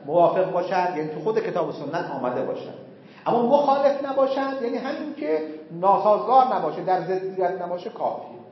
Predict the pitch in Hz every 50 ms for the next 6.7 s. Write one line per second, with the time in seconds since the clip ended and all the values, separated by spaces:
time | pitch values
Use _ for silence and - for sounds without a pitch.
0 | - - - - - - 226 254 269 269 - 320 330 330 - - - 262 247 -
1 | - - 240 240 - 190 151 147 160 196 190 - 143 131 - 156 143 135 127 127
2 | 123 - 123 117 113 113 - - - - - - - - 196 214 220 240 277 330
3 | 330 320 240 185 175 175 151 131 139 156 160 156 165 175 - 101 - - - -
4 | - - - - - - - _ - - - - - - - - - 107 113 113
5 | - 156 170 - 127 120 117 113 117 120 110 110 110 104 - - - - 107 92
6 | - - - - - - - - - - - - 285